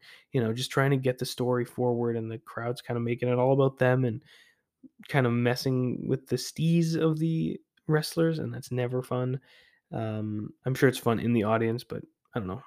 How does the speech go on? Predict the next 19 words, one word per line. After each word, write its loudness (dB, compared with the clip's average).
I 6
don't 8
find 4
it -2
entertaining -6
at -4
all, -2
um, 0
in 6
the 8
audience 4
or -2
out 0
of 0
the -6
audience, -10
but, -4
you 0
know, 0